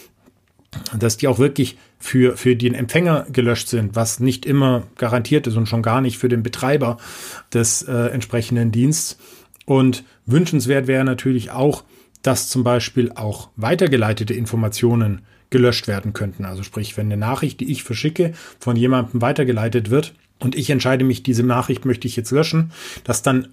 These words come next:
auch die weitergeleitete Version der Nachricht entfernt wird. Das gibt's im Moment noch nicht. Das ist aber eben etwas, an dem auch die Forscher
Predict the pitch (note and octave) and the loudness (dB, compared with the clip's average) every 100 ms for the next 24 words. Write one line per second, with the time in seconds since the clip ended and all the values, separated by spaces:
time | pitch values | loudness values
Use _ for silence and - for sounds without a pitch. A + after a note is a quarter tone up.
0 | - C#3 D#3+ - _ _ _ - A#2+ D3+ | 0 0 0 -6 _ _ _ -4 0 0
1 | C3+ B2+ A#2 A#2 - A#2 G#2+ _ - A#2 | 2 2 2 0 -2 -2 -2 _ -4 -2
2 | A2 A#2+ A#2+ A2+ G#2+ G2 A2 G2+ - B2 | 2 2 2 0 -2 -2 -6 -8 -8 -8
3 | - G#2 F#2+ G2 - _ _ _ _ _ | -6 -6 -6 -12 -14 _ _ _ _ _
4 | _ _ _ - - C3 A2+ D#3+ D#3 D#3 | _ _ _ -10 -4 -4 0 4 4 4
5 | D#3+ E3+ D3+ G#3 - A#2+ A2 - - - | 2 2 2 2 0 -6 -6 -8 -12 -18
6 | - - C#3 D3 D3 - _ - D3 - | -12 -4 2 4 2 -2 _ -6 -4 -2
7 | D3+ C#3 C#3 - - _ _ _ _ - | -2 0 0 0 -4 _ _ _ _ -8
8 | B2 A#2 A2+ B2+ A2 G#2+ - G#2 - G#2+ | -4 0 0 -2 -4 -6 -4 -2 0 0
9 | G#2+ A#2 G#2+ | 0 -2 -2